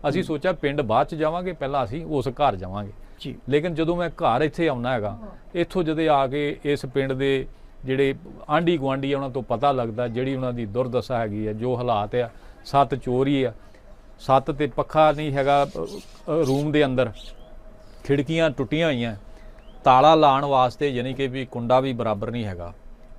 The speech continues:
Speaker 1: ਕੀ ਹਾਲਾਤ ਆ ਪੰਜਾਬ ਦੇ? ਕੀ ਮੈਂ ਇਹ ਕਹਿਣਾ ਚਾਹੁੰਦਾ ਹੈਗਾ ਕਿ ਅਸੀਂ ਲੋਕਾਂ ਨੂੰ, ਸਾਨੂੰ ਸ਼ਰਮ ਆਉਣੀ ਚਾਹੀਦੀ ਹੈ। ਅਸੀਂ ਚਾਹੇ ਪਿੰਡ ਦੇ ਆ, ਚਾਹੇ ਅਸੀਂ ਸਮਾਜ ਸੇਵੀ ਆ, ਚਾਹੇ ਅਸੀਂ ਲੀਡਰ ਆ,
Speaker 2: ਹੂੰ।
Speaker 1: ਚਾਹੇ ਅਸੀਂ ਇਨਸਾਨੀਅਤ ਦਾ ਝੰਡਾ ਚੁੱਕ ਕੇ ਤੁਰ ਰਹੇ ਆ,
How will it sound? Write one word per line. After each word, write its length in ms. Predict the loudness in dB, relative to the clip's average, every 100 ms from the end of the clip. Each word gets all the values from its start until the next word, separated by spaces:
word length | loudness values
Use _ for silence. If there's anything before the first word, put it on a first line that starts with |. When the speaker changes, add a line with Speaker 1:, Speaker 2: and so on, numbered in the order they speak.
| -14
Speaker 1:
ਕੀ 180 | -8 -6
ਹਾਲਾਤ 380 | -2 0 0 -4
ਆ 80 | -10
ਪੰਜਾਬ 380 | -10 -10 -10 -12
ਦੇ? 60 | -16 -18 -20 -20 -20 -20 -20 -12
ਕੀ 240 | -6 -4 -4
ਮੈਂ 260 | -4 -4
ਇਹ 160 | -4 -6
ਕਹਿਣਾ 280 | -8 -8 -8
ਚਾਹੁੰਦਾ 280 | -8 -8
ਹੈਗਾ 240 | -8 -10 -12 -8
ਕਿ 140 | -6
ਅਸੀਂ 300 | -4 -4 -4
ਲੋਕਾਂ 380 | -6 -8 -8 -8
ਨੂੰ, 300 | -6 -8 -12
ਸਾਨੂੰ 420 | -8 -6 -6 -8 -12 -18 -16 -4
ਸ਼ਰਮ 240 | -4 -2
ਆਉਣੀ 200 | -4 -6
ਚਾਹੀਦੀ 460 | -6 -6 -6 -6 -8
ਹੈ। 100 | -10 -18 -20 -14 -10
ਅਸੀਂ 200 | -8 -8
ਚਾਹੇ 360 | -4 -4 -2 -4 -2
ਪਿੰਡ 220 | -2 0
ਦੇ 280 | -2 -2 -4
ਆ, 140 | -6
ਚਾਹੇ 300 | -6 -4 -2
ਅਸੀਂ 140 | -4
ਸਮਾਜ 520 | -4 -6 0 6 6 4
ਸੇਵੀ 360 | 0 -2 -2
ਆ, 120 | -4
ਚਾਹੇ 380 | -4 0 0 0
ਅਸੀਂ 140 | 0 -2
ਲੀਡਰ 560 | 0 0 4 6 6
ਆ, 180 | 4 -2 -4
Speaker 2:
ਹੂੰ। 180 | -2 -2 -4
Speaker 1:
ਚਾਹੇ 420 | 0 4 6 6 4
ਅਸੀਂ 220 | 2 -2
ਇਨਸਾਨੀਅਤ 540 | -2 0 -2 0 0
ਦਾ 140 | 0 0
ਝੰਡਾ 380 | -2 2 2
ਚੁੱਕ 260 | 2 0 -2
ਕੇ 140 | -4
ਤੁਰ 220 | -4 -4 0
ਰਹੇ 180 | 0
ਆ, 100 | -2